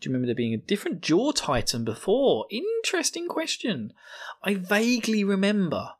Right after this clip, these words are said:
a Jaw Titan at one point, but I feel like it might have been in one of, like, the funny little comics at the bottom of the manga that they used to do at the end of them. Um,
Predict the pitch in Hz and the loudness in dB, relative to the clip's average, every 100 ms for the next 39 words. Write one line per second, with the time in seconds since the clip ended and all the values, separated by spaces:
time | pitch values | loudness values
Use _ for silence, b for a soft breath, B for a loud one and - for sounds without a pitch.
0 | _ _ _ 143 127 151 151 143 - 113 | _ _ _ -2 0 4 4 4 0 -6
1 | 101 - 95 - 123 123 131 123 117 139 | -4 -4 -6 -8 -4 -2 0 0 0 0
2 | 110 95 _ _ B B B - 147 - | -2 -4 _ _ B B B -4 -2 2
3 | 233 240 233 180 175 170 160 160 156 147 | 2 0 -2 -2 -2 -2 -2 -2 0 -2
4 | 147 - 160 156 151 151 139 - 160 190 | -2 -4 -4 -2 -2 -2 -2 -2 -2 -2
5 | - - - - b b b b b 151 | -6 -2 -2 -4 b b b b b -6
6 | 147 - 151 - 175 165 165 175 180 196 | -4 -2 -4 -2 -4 -4 -4 -2 0 0
7 | 170 147 151 - 143 156 185 147 143 156 | 0 0 0 -4 -2 -2 -2 -2 -2 -2
8 | 147 175 185 B B B B _ 139 139 | -2 -2 -4 B B B B _ 0 2
9 | 143 147 147 | 2 -2 -10